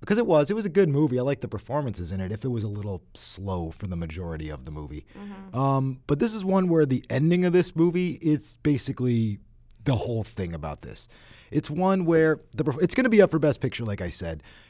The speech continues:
Speaker 1: It looks fantastic. The performances are top notch, but, like, the plot itself, it, the whole movie, it feels like it's taking you on one journey, and then right, like, at the very end of this movie, you find out,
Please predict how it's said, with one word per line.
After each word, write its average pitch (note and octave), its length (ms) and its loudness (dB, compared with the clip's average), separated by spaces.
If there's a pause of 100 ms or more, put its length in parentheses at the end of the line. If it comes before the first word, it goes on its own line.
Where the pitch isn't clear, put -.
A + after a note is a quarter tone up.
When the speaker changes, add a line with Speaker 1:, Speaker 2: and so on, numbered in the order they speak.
(140)
Speaker 1:
It C#3+ 120 0
looks G3+ 280 4
fantastic. B2+ 840 -2
The C3 80 -8
performances E3 580 0
are - 60 0
top C#3 320 -2
notch, C#3+ 320 -4 (240)
but, D3+ 140 -2
like, D#3 180 2
the C#3 80 -6
plot F#3 380 -4
itself, F3 380 2
it, D#3 120 2 (260)
the D#3 220 -2
whole G3 220 2
movie, G#3 340 4
it A#2+ 80 -2
feels E3 240 2
like C#3+ 120 -2
it's - 140 -8
taking D#3 360 -2
you D#3+ 180 2
on A2+ 240 -4
one C3+ 320 -2
journey, C3+ 480 -2 (280)
and D3+ 200 2
then E3+ 320 2 (160)
right, D3 460 0 (340)
like, D3+ 240 0
at C3 80 -2
the B2 60 -4
very E3 300 6
end D#3+ 100 2
of D3 40 -2
this D3+ 160 -2
movie, D3+ 260 2
you C3+ 140 0
find C#3+ 300 -2
out, C3 80 -2